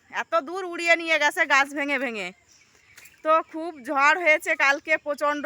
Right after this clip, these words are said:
জোরে ঝড়টা হয়েছিল জানো তো। তো এত গাছ ভেঙেছে সারা বা-, মানে সারা গ্রামে, সেই জন্য লাইটই ছিল না। এই তো কিছুক্ষণ আগে লাইটটা দিয়েছে। তো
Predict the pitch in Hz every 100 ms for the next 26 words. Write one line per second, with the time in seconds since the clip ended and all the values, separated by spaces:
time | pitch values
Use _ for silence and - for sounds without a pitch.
0 | 294 262 269 277 269 262 - 294 277 262
1 | 285 240 240 254 320 - 220 202 _ _
2 | _ _ - _ - _ _ _ - 302
3 | 302 285 359 302 294 302 339 370 370 392
4 | 349 311 311 349 359 269 294 294 285 277
5 | 277 294 294 285 311 269 320 320 285 311
6 | - _ _ - 277 302 320 330 285 302
7 | 381 403 349 294 262 247 262 311 320 349
8 | 339 359 - 302 359 302 370 339 294 285
9 | 302 277 277 - 302 247 262 220 - 180
10 | - _ _ _ _ -